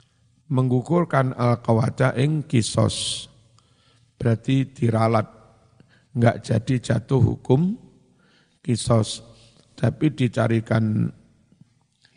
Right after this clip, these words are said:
terus iki ya apa ini? Akhirnya ketemu, ayo cari bahwa dulurmu mau benar-benar kafir tapi zim-,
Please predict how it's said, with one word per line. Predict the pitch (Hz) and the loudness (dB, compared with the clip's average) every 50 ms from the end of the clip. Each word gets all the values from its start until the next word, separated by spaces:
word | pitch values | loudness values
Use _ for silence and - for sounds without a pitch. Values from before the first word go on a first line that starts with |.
| _ _ _ _ - 151 - | _ _ _ _ -12 -6 0
terus | - 117 113 - - | 0 0 0 0 -4
iki | - 120 110 156 165 143 | -6 -6 -2 0 0 0
ya | 117 107 117 | 0 0 -2
apa | 135 135 - - 147 135 123 | -2 -2 0 0 2 2 2
ini? | 120 117 113 107 - - 156 139 127 123 - _ _ _ _ _ _ _ _ _ _ _ | 0 -2 -4 -6 -8 -8 -8 -8 -8 -10 -14 _ _ _ _ _ _ _ _ _ _ _
Akhirnya | - - 107 - 120 120 135 139 131 - | -6 -6 -2 -2 0 0 0 0 -2 -2
ketemu, | 123 - 123 120 127 127 117 113 110 110 - - - - | -2 0 0 0 2 0 0 0 -2 -4 -6 -10 -20 -8
ayo | - 127 123 135 127 120 117 - | -4 -2 0 0 0 -2 -4 -6
cari | - 117 120 123 139 131 123 120 123 156 147 - _ _ _ _ _ _ _ _ _ _ _ - | -4 -2 0 0 0 0 0 -2 -6 -8 -12 -16 _ _ _ _ _ _ _ _ _ _ _ -4
bahwa | - 113 113 113 120 120 120 117 | -2 0 0 0 0 0 0 -2
dulurmu | - - 120 113 117 117 117 117 117 117 117 | -2 -4 -2 0 2 0 0 0 0 -2 0
mau | 113 113 117 123 143 151 180 190 170 - - _ _ _ _ _ _ _ _ _ _ | 0 0 0 0 0 -2 -4 -6 -8 -10 -14 _ _ _ _ _ _ _ _ _ _
benar-benar | 120 120 117 117 117 117 - - 113 117 120 123 120 - | -2 0 0 0 0 0 0 -2 -2 0 0 0 -2 -4
kafir | - - 120 110 110 - 147 143 127 117 | -4 -2 -2 -2 0 0 0 0 0 0
tapi | - 123 113 107 - 143 | 0 -2 0 0 0 0
zim-, | 135 117 113 127 131 147 156 175 208 214 | 0 2 2 2 2 2 0 -4 -4 -8